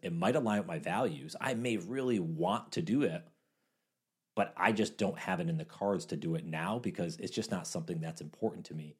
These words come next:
at this time for the path I'm going down. So that's my encouragement.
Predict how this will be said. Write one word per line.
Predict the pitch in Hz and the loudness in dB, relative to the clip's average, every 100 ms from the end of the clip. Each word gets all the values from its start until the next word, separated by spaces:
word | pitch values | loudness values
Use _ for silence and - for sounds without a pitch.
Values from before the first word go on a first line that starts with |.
| - | -6
at | 185 | -4
this | - - | -2 -4
time | - 90 80 78 80 | -2 -4 -2 -4 -10
for | _ 90 | _ -4
the | 80 | -4
path | - 87 78 | -2 -2 -2
I'm | 78 | -6
going | 78 78 73 | -6 -6 -6
down. | 78 71 - _ _ _ _ _ _ _ _ _ _ _ _ _ _ _ _ _ - - _ _ _ _ _ _ _ _ _ _ _ _ _ - | -6 -8 -14 _ _ _ _ _ _ _ _ _ _ _ _ _ _ _ _ _ -20 -20 _ _ _ _ _ _ _ _ _ _ _ _ _ 0
So | - 139 113 - _ _ _ _ _ _ _ _ - | 6 6 6 -4 _ _ _ _ _ _ _ _ 4
that's | 127 151 | 6 6
my | 185 170 | 6 4
encouragement. | 117 - 101 113 117 120 120 | 4 2 0 2 4 2 2